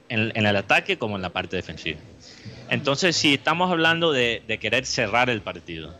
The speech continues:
si estamos hablando de un partido apretado al final, tener a un jugador como Roberto Firmino que defiende bien, que ataca bien y lo, lo más importante, que retiene la pelota, es muy, muy, tiene esa picardía, obviamente, brasilera y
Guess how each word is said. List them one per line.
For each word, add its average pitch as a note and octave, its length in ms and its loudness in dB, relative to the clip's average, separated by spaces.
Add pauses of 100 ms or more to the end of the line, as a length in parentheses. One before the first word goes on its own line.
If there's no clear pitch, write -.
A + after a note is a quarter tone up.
si - 180 -4
estamos C3 420 0
hablando C3 420 0
de A2+ 60 0
un A2+ 80 -2
partido B2 500 0 (420)
apretado G#2+ 680 2
al F#2 140 0
final, F#2+ 460 -2 (120)
tener A#2 260 0
a D3 40 4
un C#3+ 80 -2
jugador C3+ 260 0
como A#2 320 -4 (320)
Roberto A2 320 -4
Firmino A#2 360 0
que F#2 100 -6
defiende A#2 420 -2
bien, G#2 180 0
que F#2 80 -4
ataca G#2+ 240 0
bien A2 240 0 (140)
y D3+ 260 4
lo, A2 240 0
lo G#2+ 140 0
más D3+ 180 2
importante, G2 600 -6
que F#2 120 -6
retiene B2 520 0
la G2 120 -2
pelota, F2 360 -14 (640)
es F#2+ 120 -10
muy, C#3 520 -2
muy, B2 200 -2
tiene B2 240 0
esa B2+ 160 0
picardía, G#2 580 -6 (340)
obviamente, A2 440 -2
brasilera G2+ 480 -2
y G2+ 100 -6